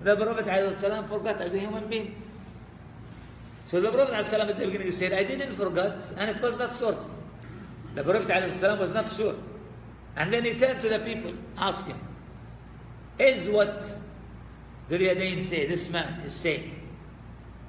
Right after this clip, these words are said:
correct?" They, yes, they said, "Yes, O Prophet of Allah. You pray only two rak'ah." So he stand up and he, uh,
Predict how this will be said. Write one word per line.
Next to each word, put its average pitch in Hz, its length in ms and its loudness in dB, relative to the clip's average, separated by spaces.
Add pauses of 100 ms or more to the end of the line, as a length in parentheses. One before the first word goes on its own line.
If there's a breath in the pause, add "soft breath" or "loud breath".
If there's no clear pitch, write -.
(460)
correct?" 180 500 0 (1600)
They, 190 320 2
yes, 202 300 0
they 147 180 -4
said, 170 200 -4
"Yes, 190 360 0
O 147 60 -4
Prophet 143 340 -2
of 123 120 -6
Allah. 123 340 -8 (140)
You 151 120 -4
pray 175 200 0
only 175 280 2
two 180 180 0
rak'ah." - 300 -4 (2750)
So 226 300 4
he 226 140 4
stand 226 360 0
up 202 300 2
and 190 260 0
he, 190 480 2 (1080)
uh, - 500 -4